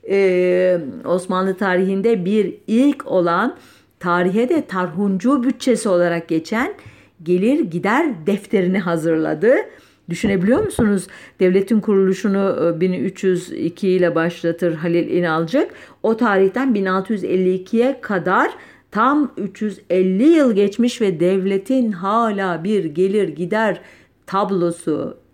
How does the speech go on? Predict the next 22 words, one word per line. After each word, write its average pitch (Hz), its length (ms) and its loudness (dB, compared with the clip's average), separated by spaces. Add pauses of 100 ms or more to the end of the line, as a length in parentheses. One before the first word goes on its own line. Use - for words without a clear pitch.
ya 175 180 -2
da 180 280 -2
bugünkü 185 400 -4
anlamda 165 680 -4 (220)
bütçesi 247 880 -2 (360)
yokmuş. 214 840 0
İyi 247 320 2
ki, 202 320 0 (300)
e, 175 360 2 (140)
batmamış, 160 680 -4
e, 151 260 -2
diyebilirsiniz 160 680 -2
ekonomik 170 600 -4
açıdan 165 500 -4 (420)
bu 170 240 -8
tarihe 165 460 0
kadar 156 460 -4 (100)
Osmanlı 170 520 -2
Devleti 180 440 2 (1040)
bu 175 140 -2
defteri 180 460 2
hazırladı 165 840 -2